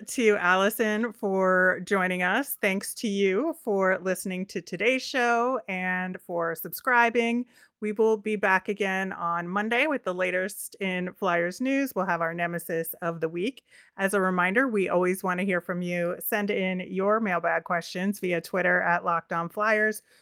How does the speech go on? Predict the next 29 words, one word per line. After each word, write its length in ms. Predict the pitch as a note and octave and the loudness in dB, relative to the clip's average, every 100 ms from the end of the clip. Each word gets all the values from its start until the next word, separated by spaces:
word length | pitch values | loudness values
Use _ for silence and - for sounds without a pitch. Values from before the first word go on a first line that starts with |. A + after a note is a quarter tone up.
| _ | _
or 80 | C#4 | 0
you 80 | D4 | 2
can 200 | C4+ A3 | 0 2
email 320 | G#3+ G#3+ G3+ | 2 2 2
us 220 | G#3+ A3 | 2 0
at 200 | - F3 | -2 0
locked 260 | F3 E3+ - | 0 0 0
on 140 | F3+ | -2
flyers 480 | F#3 F3+ F3+ F3+ F#3 | 0 0 2 0 -4
at 280 | F3+ E3+ - | -4 -4 -4
gmail 600 | F#3+ F3+ F3 F3 F3 E3+ | -4 -2 0 0 -2 -2
dot 280 | D#3+ D#3 - | -2 -2 -4
com. 440 | - D#3+ D#3 E3+ E3 _ - - | -2 0 0 -4 -12 _ -20 -16
I'm 300 | - F3+ F#3 | 0 2 4
Rachel. 400 | F#3 G3 C4+ D4+ C4+ | 2 2 2 2 2
I'm 140 | G3 | 2
on 140 | F3+ | 2
Twitter 400 | F#3 - F#3 F3+ | 2 2 4 4
at 260 | F3+ F#3 G3+ G#3 | 4 2 2 2
R 120 | G#3 | 2
Miriam. 520 | G#3+ G3 G#3 A#3+ C4+ | 2 0 0 2 2
That's 240 | G#3+ F3+ | 2 -2
R 440 | - F3+ F3 F#3+ A3+ | -2 0 2 0 -2
M 180 | G3+ F#3 | -4 -2
I 180 | G3 G#3+ | 0 0
R 380 | F3 D#3+ E3+ G3+ _ | 0 -2 -4 -8 _
I 140 | E3+ E3 | -2 0
A 200 | F#3 G3+ | 0 0
M. 320 | B3+ E3 | 0 -2